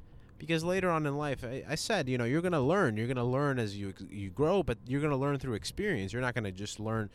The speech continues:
you're not gonna learn and sit down and, and study things like you do now and learn through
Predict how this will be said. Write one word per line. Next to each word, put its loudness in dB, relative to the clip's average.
you're -2
not 2
gonna 0
learn 0
and -4
sit -6
down -2
and, -6
and -6
study -2
things -6
like -8
you -4
do -2
now -4
and -6
learn 0
through -2